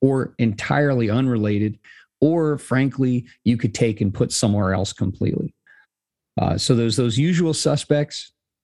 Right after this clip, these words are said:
of ships and aliens and character options.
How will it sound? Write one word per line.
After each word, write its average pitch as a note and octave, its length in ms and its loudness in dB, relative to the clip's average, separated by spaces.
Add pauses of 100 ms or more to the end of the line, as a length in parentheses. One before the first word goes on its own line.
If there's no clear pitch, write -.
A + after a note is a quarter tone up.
(420)
of A2 440 -4
ships - 520 -2
and A#2 120 2
aliens A#2+ 720 0
and G#2 400 0
character B2 420 2
options. G2+ 540 -2